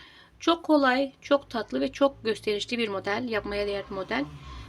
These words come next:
Benim çok hoşuma gitti. Sizler için videosunu çekmek istedim. Umarım sizler de modelimi beğenirsiniz. Videomu başlamadan önce kanalıma abone değilseniz kanalıma abone olup bana destek olursanız çok çok memnun olurum.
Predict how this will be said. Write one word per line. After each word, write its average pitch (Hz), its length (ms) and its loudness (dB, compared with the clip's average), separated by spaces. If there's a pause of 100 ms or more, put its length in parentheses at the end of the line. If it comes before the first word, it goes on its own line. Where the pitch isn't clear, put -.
(120)
Benim 277 180 4
çok 302 180 -2
hoşuma 233 300 -2
gitti. 254 440 -4
Sizler 254 200 -6
için 240 200 -6
videosunu 226 340 -8
çekmek - 380 -8
istedim. 240 460 -8 (260)
Umarım 233 400 0
sizler 220 320 -6
de 214 80 -4
modelimi 226 400 -6
beğenirsiniz. 269 540 -2 (500)
Videomu 277 320 2
başlamadan 254 500 0
önce 233 400 -2
kanalıma 240 400 -2
abone 269 260 0
değilseniz 262 500 -2
kanalıma 254 480 -2
abone 247 280 -2
olup 247 200 -4
bana 240 200 0
destek 233 320 -4
olursanız 226 380 -4
çok - 220 -8
çok 226 180 -6
memnun 214 280 -6
olurum. 262 400 0